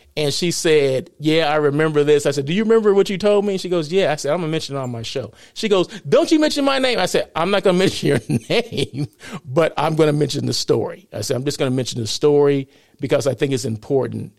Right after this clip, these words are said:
in this, in, in, in, especially, you know, the title right there." And like I said, he didn't know this woman. And for the record, her name,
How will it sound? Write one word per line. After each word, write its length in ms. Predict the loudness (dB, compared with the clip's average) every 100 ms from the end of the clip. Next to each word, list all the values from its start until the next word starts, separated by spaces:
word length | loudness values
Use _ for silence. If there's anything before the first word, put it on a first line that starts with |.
| -14
in 160 | -10 -6
this, 380 | -6 -6 -12 -18 _ _ _ -12
in, 160 | -12
in, 240 | -10 -12 -10
in, 200 | -12 -10
especially, 600 | -10 -2 -2 -2 -6 -8 -10
you 140 | -8
know, 260 | -6 -6 -10 -6
the 140 | -6
title 460 | -4 -6 -2 -2 -4
right 240 | -6 -8
there." 280 | -6 -8 -10 -20 -20 _ -8
And 300 | -6 -6 -2
like 140 | -2
I 40 | 0
said, 360 | 0 -2 -4 -12 _ _ _
he 160 | -2 2
didn't 140 | 2
know 120 | 4
this 180 | 2 0
woman. 480 | 0 0 0 -2 -6 _ _ _ -6
And 560 | -2 0 2 0 0 -6 _ _ _ -4
for 180 | 0
the 100 | 2
record, 560 | 4 2 2 2 0 -2 _ -6
her 220 | 2 4
name, 580 | 4 2 2 2 2 0